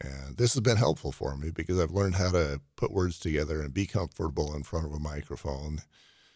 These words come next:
and, uh, just develop my relationship with the microphone. Been very helpful. I needed it. But it's about done. One more.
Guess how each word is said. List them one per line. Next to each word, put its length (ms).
and, 580
uh, 160
just 160
develop 360
my 120
relationship 1040
with 260
the 160
microphone. 680
Been 160
very 220
helpful. 480
I 100
needed 380
it. 240
But 180
it's 200
about 280
done. 300
One 200
more. 320